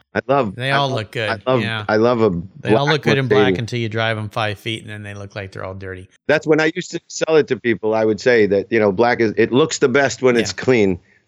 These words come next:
Speaker 1: and the worst
Speaker 2: Yeah,
Speaker 1: when it's
Speaker 2: and it's
Speaker 1: not.
Speaker 2: usually not.
Speaker 1: <laughs>
Speaker 2: Well, listen, Joe, you've taken me on a fun <laughs> ride today. This has been great. Roger was right. You're, you're an awesome guy,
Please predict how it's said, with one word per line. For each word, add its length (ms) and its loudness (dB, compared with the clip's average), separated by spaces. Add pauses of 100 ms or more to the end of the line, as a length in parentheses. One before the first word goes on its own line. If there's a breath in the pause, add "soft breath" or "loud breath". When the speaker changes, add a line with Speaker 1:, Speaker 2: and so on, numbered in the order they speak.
(140)
Speaker 1:
and 180 2
the 80 4
worst 340 4
Speaker 2:
Yeah, 40 0
Speaker 1:
when 120 2
it's 160 0
Speaker 2:
and 80 4
it's 80 2
Speaker 1:
not. 100 -2
Speaker 2:
usually 240 -6
not. 400 -4
Speaker 1:
<laughs> 360 -10
Speaker 2:
Well, 160 4
listen, 320 2
Joe, 260 4
you've 260 0
taken 360 0
me 200 4
on 160 2
a 80 2
fun 380 0
<laughs> 140 6
ride 260 0
today. 340 2
This 200 -2
has 20 -8
been 240 0
great. 340 0
Roger 320 -2
was 160 -4
right. 260 0
You're, 220 -6
you're 220 -4
an 60 -4
awesome 380 -6
guy, 340 -2